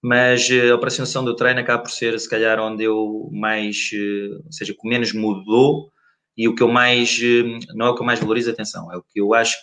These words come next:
que, ehm, se calhar, acompanhou-me sempre durante este período. A liderança foi sempre, como eu disse, foi de mais autocrático para, se calhar, mais empático. De, de, de,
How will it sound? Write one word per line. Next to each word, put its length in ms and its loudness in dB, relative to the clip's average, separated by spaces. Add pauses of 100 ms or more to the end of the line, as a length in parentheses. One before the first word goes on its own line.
que, 1120 -8
ehm, 840 0
se 120 -10
calhar, 360 0
acompanhou-me 540 2
sempre 580 0
durante 240 0
este 140 -2
período. 240 -4
A 40 2
liderança 500 2 (120)
foi 100 -2
sempre, 320 -2
como 180 -8
eu 40 0
disse, 240 -2
foi 120 0
de 60 -8
mais 260 0
autocrático 680 0 (720)
para, 100 -12
se 80 -8
calhar, 320 2
mais 220 4
empático. 480 -4 (600)
De, 320 -8
de, 120 -12
de, 640 -14